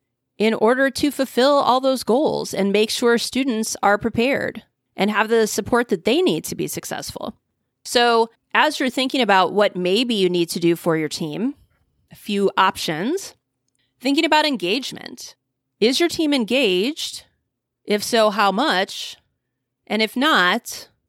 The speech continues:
what can you do as a supervisor to improve their engagement?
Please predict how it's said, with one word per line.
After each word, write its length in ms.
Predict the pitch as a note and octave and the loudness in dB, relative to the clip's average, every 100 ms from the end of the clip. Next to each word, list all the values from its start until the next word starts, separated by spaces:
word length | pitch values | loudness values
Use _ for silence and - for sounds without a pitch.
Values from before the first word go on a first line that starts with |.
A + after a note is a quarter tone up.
| - | -6
what 260 | G3+ E4+ | 0 0
can 180 | - D4 | 0 -2
you 200 | C4+ E4 | 2 2
do 320 | A#3+ E3+ E3+ - | 2 2 2 0
as 200 | F3+ - | -2 -2
a 60 | |
supervisor 800 | - E4 F4 D#3 - D#3 F#3+ G3+ | -4 -2 -2 -2 -6 -6 -4 -4
to 220 | G#3 - | -6 -4
improve 480 | A3+ A3+ - G3 G#3 | -2 -4 0 0 0
their 180 | G3 G3 | 0 -2
engagement? 880 | G#3+ F#3 A3 D#4+ - - - - | -2 -2 -4 -4 -8 -12 -12 -16